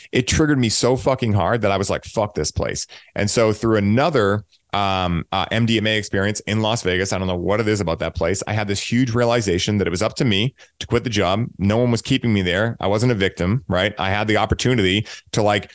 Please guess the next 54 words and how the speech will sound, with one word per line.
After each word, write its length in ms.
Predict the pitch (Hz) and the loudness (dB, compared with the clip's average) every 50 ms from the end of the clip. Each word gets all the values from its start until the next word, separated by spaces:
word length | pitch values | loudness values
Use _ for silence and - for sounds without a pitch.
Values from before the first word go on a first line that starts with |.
| - _ - | -18 _ 0
really 200 | 110 120 131 139 | 2 4 4 6
go 120 | 131 143 | 4 4
off 180 | 135 135 - 131 | 2 2 2 0
my 140 | 131 139 185 | 0 2 2
own. 120 | 202 160 | 2 2
And 80 | 104 98 | 2 0
this 140 | 113 - - | 0 0 0
was 140 | 135 120 | -2 0
the 100 | 107 135 | 2 2
opportunity. 440 | 135 - - 127 - 208 208 151 98 | 2 2 0 0 0 0 0 2 2
They 100 | 98 110 | 2 2
were 100 | 117 117 | 2 2
giving 400 | 101 90 95 120 156 160 160 139 | 0 2 2 4 4 4 4 4
me 80 | 127 120 | 4 4
that 180 | 113 107 110 | 4 2 2
opportunity. 520 | 117 107 - 98 - - 143 147 123 98 92 | 0 -2 -4 -4 -4 -2 -2 0 0 0 0
And 120 | 92 95 | 0 0
so 260 | - 123 113 107 98 - - - - _ _ - - | 2 4 4 4 2 0 -6 -18 -20 _ _ -8 -4
I'll 160 | - 117 135 | 0 0 0
forever 380 | - - 135 131 139 156 165 147 | 0 2 2 2 4 4 4 2
be 140 | 123 113 98 | 2 0 0
grateful 800 | 92 92 80 92 101 113 - - - 98 90 82 67 67 - - - | 0 -2 0 2 2 2 0 -2 0 0 0 2 0 -2 -4 -8 -2
to 120 | - 113 104 | 0 2 4
those 220 | 107 107 104 113 | 4 4 4 4
individuals 600 | 110 104 98 90 113 120 107 107 95 90 85 80 | 2 2 2 2 2 2 2 2 2 2 0 0
that 140 | - 95 82 | 0 -2 -2
took 180 | - 117 107 - | 0 -2 -2 -2
that 100 | 98 92 | -2 -2
dispensary 480 | 82 - - 113 120 127 - 117 92 | -2 -2 -2 -2 -2 0 0 0 0
over, 100 | 90 87 | 2 2
because 240 | 80 95 - 98 87 | 0 0 -2 -2 -2
if 120 | 104 92 - | -2 -2 0
they 220 | 98 98 98 85 87 | 0 -2 -2 0 -2
hadn't, 560 | 98 - - 135 135 - 143 98 90 92 90 - - | -4 -2 -2 -2 -2 0 0 0 0 0 -2 -4 -4
I 120 | - 113 120 | -4 -4 -4
probably 420 | - - - 143 151 170 175 151 | -4 -4 -2 -2 0 0 0 0
would 180 | 120 107 104 - | 0 0 0 -2
still 240 | - - 143 143 139 | -2 0 0 0 2
be 240 | 104 117 143 208 | 2 2 2 4
there, 300 | 214 - - - - - - | 2 2 0 0 -6 -8 -4
right? 280 | - 92 95 101 117 - | -2 -2 0 0 0 0
And, 300 | - 107 107 107 95 - - - - _ - | 0 0 0 0 0 -2 -4 -18 -16 _ -4
and 180 | - 123 123 127 | -2 0 2 2
not 200 | 151 180 208 - | 2 2 0 0
that 120 | 185 156 | 0 2
that 200 | 151 139 139 143 | 2 2 2 2
was, 160 | 135 123 - | 0 2 2
like, 280 | 123 113 107 98 - _ _ - - _ _ - | 2 2 2 0 -2 _ _ -20 -20 _ _ -4
you 140 | - 113 110 | -2 0 2
know, 280 | 107 98 95 92 - - | 2 2 2 0 0 0
something 340 | - - 127 127 131 131 | 0 0 2 2 2 2
that 100 | 123 117 | 2 2
I 60 | 101 92 | 0 0
regret, 640 | 82 90 87 82 - 113 147 160 135 101 90 - | 0 -2 -4 0 0 2 2 2 2 0 -2 -4